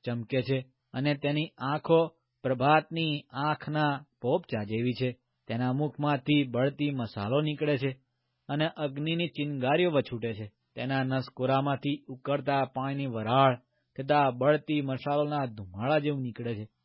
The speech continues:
તેના શ્વાસથી કોયલા સળગી ઉઠે છે અને તેના મુખમાંથી ભડકા નીકળે છે. તેની ગરદનમાં બળ છે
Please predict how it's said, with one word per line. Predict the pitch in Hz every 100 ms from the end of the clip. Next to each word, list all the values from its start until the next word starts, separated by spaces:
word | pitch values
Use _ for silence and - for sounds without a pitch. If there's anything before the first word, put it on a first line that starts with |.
| _
તેના | 180 151 151
શ્વાસથી | 131 - 120 120 135 165 156 - 160
કોયલા | - 123 139 160 156 127
સળગી | 110 98 135
ઉઠે | 175 123 110
છે | 101 _ _ _ _ -
અને | 117 135 131
તેના | 135 135 127 120
મુખમાંથી | 113 131 127 127 127 123 131 120
ભડકા | 104 104 104 104 160
નીકળે | 170 113 107 104
છે. | - _ _ _ _ _ _
તેની | - 123 135
ગરદનમાં | 120 123 127 139 147 147
બળ | 131 139 165
છે | 151 139